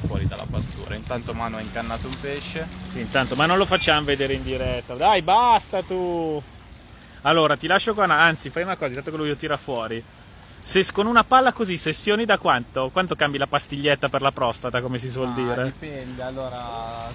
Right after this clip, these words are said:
Speaker 1: solitamente ogni venti minuti.
Speaker 2: Fai venti minuti?
Speaker 1: Spesso però, eh, lascio giù la canna anche per intervalli più lunghi, dipende anche dall'attività del pesce. Quando c'è poca attività,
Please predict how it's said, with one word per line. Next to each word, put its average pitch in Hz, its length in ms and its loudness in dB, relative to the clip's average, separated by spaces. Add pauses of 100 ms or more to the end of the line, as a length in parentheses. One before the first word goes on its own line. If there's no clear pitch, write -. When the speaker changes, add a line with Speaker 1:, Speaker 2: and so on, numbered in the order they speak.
Speaker 1:
solitamente 160 800 -10
ogni 175 320 -2
venti 147 360 -8
minuti. 123 580 -10
Speaker 2:
Fai 151 220 4
venti 175 380 2
minuti? 120 560 -2 (140)
Speaker 1:
Spesso 160 460 -8
però, 151 480 -2
eh, - 400 -14
lascio 120 1080 -6
giù 131 120 -10
la 135 120 -4
canna 131 340 -4
anche 123 280 -6
per 127 160 -8
intervalli 123 680 -4
più 135 180 -6
lunghi, 120 500 -6 (600)
dipende 135 540 0
anche 135 300 -2
dall'attività 127 600 0
del 127 180 0
pesce. 113 520 -6
Quando 123 200 -4
c'è 131 140 -10
poca - 260 -6
attività, 139 720 0